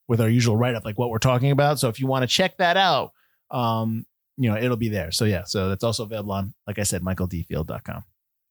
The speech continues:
Brilliant. Yes. And I apologize for not coming up with a plug for some other people.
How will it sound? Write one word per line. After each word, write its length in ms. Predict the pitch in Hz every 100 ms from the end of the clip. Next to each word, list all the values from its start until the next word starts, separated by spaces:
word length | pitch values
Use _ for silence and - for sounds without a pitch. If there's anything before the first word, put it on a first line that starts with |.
| _ _
Brilliant. 220 | - - _ _ _ -
Yes. 300 | 92 82 - 110
And 100 | 92
I 60 |
apologize 480 | 95 131 135 135 123
for 80 | 123
not 140 | 113
coming 260 | 117 107 107
up 60 | 98
with 100 | -
a 100 | -
plug 180 | 110
for 80 | -
some 140 | - 95
other 140 | 90
people. 460 | 127 117 117 110